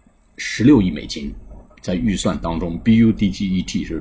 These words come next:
预算的意思，additional是额外，额外的，就另外的，追加的，A D D I T I O N A L，so that以至于以便于我们，we can return，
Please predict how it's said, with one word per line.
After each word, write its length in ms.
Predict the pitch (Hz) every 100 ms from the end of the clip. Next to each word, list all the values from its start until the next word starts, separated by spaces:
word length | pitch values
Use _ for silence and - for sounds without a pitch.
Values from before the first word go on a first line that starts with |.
| - 110
预 140 | 95
算 240 | - 104
的 60 | 69
意 100 | -
思， 160 | - - _ -
additional 600 | 92 120 - 87 71 -
是 180 | - -
额 180 | 82 113
外， 260 | 123 - -
额 120 | - 92
外 220 | 117 82
的， 100 | -
就 200 | - 90
另 240 | 98 113
外 180 | 123 90
的， 120 | 65
追 200 | - 117
加 280 | 107 117 107
的 120 | 90 -
，A 160 | 113
D 160 | 110 110
D 180 | 104 101
I 160 | 98
T 240 | 101 - 95
I 80 | 92
O 240 | 85 92
N 160 | 87 - - - - -
A 240 | 87 82
L，so 1160 | 90 78 - - - - - - _ - 165 175
that 260 | 156 - - - - _ _ _ _ -
以 180 | 98
至 220 | 92 135 95
于 140 | 110
以 180 | 104 87
便 240 | 143 110
于 160 | 98 - -
我 160 | 85
们， 320 | 82 87 104 - - -
we 140 | 95 101
can 260 | - 95 92
return， 640 | 87 - - 196 110 82